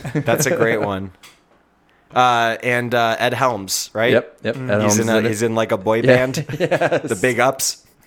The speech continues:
Speaker 1: The Big Ups.
Speaker 2: Big Ups.
Speaker 3: I'm trying to see who the cameos in this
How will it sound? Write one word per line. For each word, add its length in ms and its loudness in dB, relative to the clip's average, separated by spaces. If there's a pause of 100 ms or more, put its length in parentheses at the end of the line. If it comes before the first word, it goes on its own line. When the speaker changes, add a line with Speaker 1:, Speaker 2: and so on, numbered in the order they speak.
(300)
Speaker 1:
The 80 0
Big 420 -14 (180)
Ups. 520 -18 (480)
Speaker 2:
Big 360 -4
Ups. 600 -12 (1120)
Speaker 3:
I'm 80 -14
trying 160 -6
to 40 -8
see 200 -6
who 100 0
the 200 2
cameos 520 -4
in 120 -10
this 420 -10